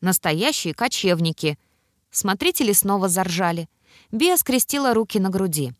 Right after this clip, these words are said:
«А ещё с нами идут дети. Из-за них нам приходится замедлять шаг». Лицо Агнес вспыхнуло. Она топнула ногой. «Неправда. Это мне приходится дожидаться вас».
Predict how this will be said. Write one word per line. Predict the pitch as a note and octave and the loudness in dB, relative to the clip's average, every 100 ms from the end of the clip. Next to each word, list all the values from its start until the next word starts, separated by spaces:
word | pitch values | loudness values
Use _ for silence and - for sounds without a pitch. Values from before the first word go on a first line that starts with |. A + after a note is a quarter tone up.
| _ _ _ _ | _ _ _ _
«А | A3 | -2
ещё | A#3+ D#4 | 0 0
с | D4+ | 0
нами | A3 G#3+ A3 | 2 2 0
идут | A3 C4+ - | 0 -2 -4
дети. | - F3+ C4+ G#3+ - C3 - _ _ | -6 0 2 2 -2 -4 -8 _ _
Из-за | A3+ G#3+ B3 | -2 2 2
них | C4 D#4+ - | 0 -4 -4
нам | G3 | -2
приходится | G#3+ A3+ C#4 C4+ C4 C#4 | 0 0 2 0 0 0
замедлять | B3 B3 B3 A#3+ B3+ | 2 2 2 0 0
шаг». | - - A3+ D#3 - _ _ _ _ _ | -2 2 2 0 -8 _ _ _ _ _
Лицо | F#3+ F#3+ A3 - | 0 2 0 2
Агнес | F#3 F3+ F3+ F#3+ | 2 2 0 -2
вспыхнуло. | - - - G#3 - D#3 D3 C3 _ _ | -2 -2 0 0 0 -4 -2 -6 _ _
Она | - F3+ F3 | -2 0 0
топнула | F3 - E3+ E3 E3+ | 0 -2 -2 0 2
ногой. | F#3+ F#3 D3 B2 - _ _ _ | 0 0 0 -2 -10 _ _ _
«Неправда. | D#3 E3 - F3+ F3+ F#3+ A3 A3+ _ _ _ | 0 2 2 6 6 6 2 -2 _ _ _
Это | A3+ B3 F#4 | 0 4 2
мне | C#4+ B3 | 2 -2
приходится | B3 A#3+ B3 A3 A3 A#3 | -2 -2 -2 -2 -2 -2
дожидаться | G3 G3+ G#3+ G#3+ G#3 - G3+ | -2 -2 0 0 0 -2 0
вас». | G3+ G3 - | 0 0 -4